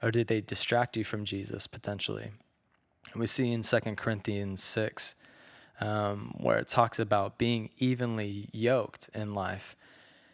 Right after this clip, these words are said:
And I, I don't think it's impossible, um, as a Christian, if, if you are listening to this right now and you're dating someone that's a non-believer, um,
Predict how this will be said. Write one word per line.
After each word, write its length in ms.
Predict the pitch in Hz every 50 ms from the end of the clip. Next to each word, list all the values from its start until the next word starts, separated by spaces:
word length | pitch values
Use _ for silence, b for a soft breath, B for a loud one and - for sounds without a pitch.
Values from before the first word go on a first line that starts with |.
| B B
And 580 | B 120 120 117 117 117 113 110 110 - - - _ _ _ _ _ _ _ _ _ _ _ _ _ _ _ - -
I, 340 | - 131 139 - - - 135
I 40 | 151
don't 240 | 151 143 139 123 -
think 260 | - 156 160 156 -
it's 160 | 135 - -
impossible, 800 | 120 117 107 - 120 120 113 - - 113 101 104 98 98 104 117 - _ _ _ _ _ _ _ - -
um, 240 | 127 120 107 101 - -
as 140 | 127 123 110
a 60 | 107
Christian, 600 | - - - 147 135 - - - 131 127 123 117
if, 160 | 107 - -
if 220 | - - - -
you 340 | 123 127 139 139 131 127 117
are 120 | 123 110 110
listening 380 | 117 120 - - 120 117 110 110
to 100 | - 107
this 200 | 107 107 - -
right 160 | 110 104 107
now 280 | 107 107 104 104 104
and 180 | 101 104 104 107
you're 280 | 104 104 104 107 104 101
dating 500 | 104 117 117 120 123 120 117 117 113 110
someone 300 | - 117 110 110 110 110
that's 260 | 104 98 - - - - -
a 60 | 110
non-believer, 720 | 107 107 104 101 101 95 98 104 107 101 104 101 101 104 - B B B B B B B B B B
um, 300 | 110 110 107 104 101